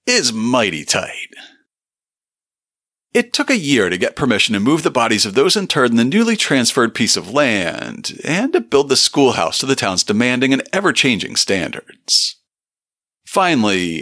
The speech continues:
in April seventeen forty-nine, the church committee was ready to begin purchasing construction materials. Before you can buy materials, however, you need a plan, so Reverend Caner wrote to Peter Harrison of Newport.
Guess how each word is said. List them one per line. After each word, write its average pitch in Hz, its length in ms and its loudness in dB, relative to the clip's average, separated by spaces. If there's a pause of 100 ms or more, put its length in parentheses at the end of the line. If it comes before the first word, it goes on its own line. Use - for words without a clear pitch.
in 127 160 -2 (120)
April 214 320 2
seventeen 123 460 2
forty-nine, 92 960 -2 (140)
the 135 100 2
church - 380 0
committee 107 300 0
was 101 120 2
ready 151 160 2
to 196 120 0
begin 104 300 -2
purchasing - 520 -2
construction 87 600 -2
materials. - 1120 -8 (760)
Before 120 320 2
you 98 60 0
can 104 140 -4
buy 87 160 0
materials, 127 600 2
however, 85 420 -2
you 143 140 -4
need 202 180 2
a 165 40 2
plan, - 720 -6 (140)
so - 220 0
Reverend 202 400 0
Caner 95 380 -2
wrote 156 200 0
to 156 100 2
Peter - 400 -2
Harrison 120 580 -2
of 80 140 -14
Newport. - 600 -4